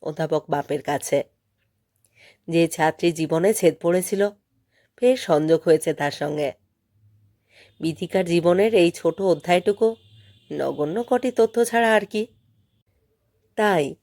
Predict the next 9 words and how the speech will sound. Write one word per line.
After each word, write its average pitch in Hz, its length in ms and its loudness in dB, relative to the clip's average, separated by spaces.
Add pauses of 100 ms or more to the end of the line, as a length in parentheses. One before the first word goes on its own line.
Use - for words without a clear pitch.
(320)
এসব 226 400 0
জেনেও 147 440 -4 (680)
একদিন 165 400 -2
মেঘলা 160 360 2
বিকেলে 160 480 -2 (500)
তেতলার 156 580 -4
ছাতের 220 420 0 (640)
নিরালা 156 560 -4
চিলেকোঠায় 143 720 -2